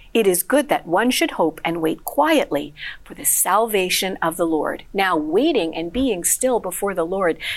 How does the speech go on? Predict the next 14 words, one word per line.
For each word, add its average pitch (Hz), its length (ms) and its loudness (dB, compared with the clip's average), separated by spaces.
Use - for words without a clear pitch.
doesn't 254 320 0
mean 202 220 2
that 170 140 2
we're 151 140 -2
sleeping. 208 1000 -2
It's 247 240 0
actually 320 680 4
a 214 80 -2
verb. 180 400 2
It's - 180 0
an, 220 220 2
it's 240 160 2
an 226 200 2
action. 190 520 -2